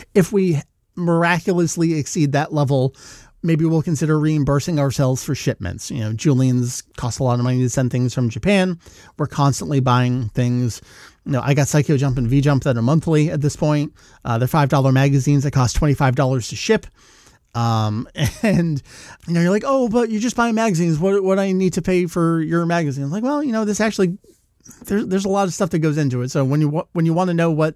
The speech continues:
was said in, in an issue, you know that, you know, we're not just making it up. We actually have the issues to go back to. Uh, and I'm kind of filling back from the beginning as well, from the earliest days of V Jump.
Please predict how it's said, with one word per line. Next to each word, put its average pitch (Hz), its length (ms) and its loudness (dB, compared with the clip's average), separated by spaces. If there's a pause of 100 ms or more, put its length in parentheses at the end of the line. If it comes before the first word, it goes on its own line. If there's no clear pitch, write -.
(100)
was 156 140 0
said 151 260 0
in, 135 220 0
in 143 180 0
an 143 100 2
issue, 143 220 -2
you 127 140 0
know 131 180 2
that, 131 220 0 (180)
you 139 100 -4
know, 123 140 -2
we're 135 100 -2
not 139 160 2
just - 300 -4
making 143 320 -2
it 131 60 2
up. 131 120 0
We 131 80 2
actually 131 220 -2
have 147 260 2
the 139 160 0
issues 135 360 0
to 147 80 -2
go 123 140 0
back 120 280 0
to. 107 260 -4 (380)
Uh, 120 320 2
and 139 100 2
I'm 147 100 4
kind 165 200 2
of 139 60 2
filling 156 240 2
back 135 220 2
from 143 160 0
the 131 120 0
beginning 127 560 0
as 120 180 -4
well, 113 300 0
from 131 180 -4
the 123 80 -6
earliest 127 400 2
days 113 200 -2
of 107 100 -4
V 113 120 -4
Jump. 104 280 -10